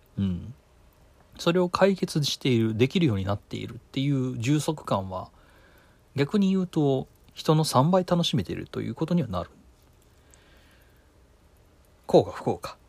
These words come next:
はい。ただ、人の三倍楽しめてても、成果は人の三分の一っていうね。うん。まあ、そんなことを言うたところですよ。さて、どうしよっかな。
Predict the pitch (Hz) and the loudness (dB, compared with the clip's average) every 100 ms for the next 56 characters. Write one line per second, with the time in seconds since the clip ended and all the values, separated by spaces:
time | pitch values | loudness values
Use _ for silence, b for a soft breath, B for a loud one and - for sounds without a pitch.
0 | - 107 90 - 202 139 - - 190 - | -8 -6 -6 -4 -4 -4 -4 -2 -2 2
1 | 185 180 185 190 185 190 180 165 175 185 | 2 2 2 0 0 0 -2 -2 0 0
2 | 196 - 180 175 180 - 156 147 107 113 | -2 -2 0 4 2 2 0 2 2 2
3 | 127 104 - - - - - _ _ 113 | 2 2 -2 -8 -16 -16 -18 _ _ -14
4 | 95 117 - _ _ _ _ _ _ _ | -14 -16 -20 _ _ _ _ _ _ _
5 | _ _ _ _ _ _ _ _ _ _ | _ _ _ _ _ _ _ _ _ _
6 | _ _ _ - _ _ _ - - - | _ _ _ -20 _ _ _ -20 -20 -20
7 | _ _ - - _ _ - _ _ _ | _ _ -20 -20 _ _ -20 _ _ _
8 | _ - - - _ - _ B B B | _ -20 -20 -20 _ -20 _ B B B
9 | - 127 - - 101 101 104 90 98 110 | -6 -6 -6 -8 -6 -4 -4 -4 -4 -4
10 | 95 92 107 101 - - - - - - | -6 -6 -4 -4 -6 -8 -8 -10 -12 -20
11 | - _ - _ - B B B B B | -20 _ -20 _ -20 B B B B B
12 | B - 131 110 95 85 87 101 120 233 | B -6 -2 0 0 -4 -4 -2 0 0
13 | 185 165 175 190 190 | 2 4 4 4 2